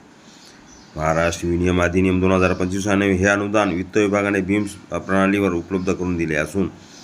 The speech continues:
संबंधित निधी आयुक्त क्रीडा व युवक, अ, महाराष्ट्र राज्य पुणे यांच्या नियंत्रणाखाली ठेवण्यात आला आहे. या निधीतून राज्यातील प्रत्येक जिल्ह्यात क्रीडा सप्ताह साजरा करण्यासाठी तरतूद करण्यात आली असून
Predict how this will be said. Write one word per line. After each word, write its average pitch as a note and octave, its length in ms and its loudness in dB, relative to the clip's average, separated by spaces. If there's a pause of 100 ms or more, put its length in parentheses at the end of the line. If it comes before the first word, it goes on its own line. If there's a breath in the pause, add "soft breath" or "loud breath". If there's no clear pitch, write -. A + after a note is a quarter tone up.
(180 loud breath)
संबंधित G#2+ 380 2
निधी F#2+ 400 0
आयुक्त F#2+ 320 0 (360)
क्रीडा F#2 260 2
व F2 200 0
युवक, F2 340 0 (600 loud breath)
अ, E2 60 -6
महाराष्ट्र F#2 600 -2
राज्य G2 140 -2 (360)
पुणे F#2+ 200 0
यांच्या F2+ 280 -2
नियंत्रणाखाली E2+ 560 -2
ठेवण्यात - 720 -8
आला D#2 140 0
आहे. D2 220 -4 (680 loud breath)
या E2+ 80 0
निधीतून F2+ 540 -2
राज्यातील F2 420 0
प्रत्येक F#2 340 -4
जिल्ह्यात F#2 340 0
क्रीडा F#2+ 220 0
सप्ताह F#2 300 -6
साजरा F#2 280 -4
करण्यासाठी F#2 500 -4
तरतूद F#2 360 -6
करण्यात F2+ 300 -2
आली F#2 180 0
असून F#2 280 -4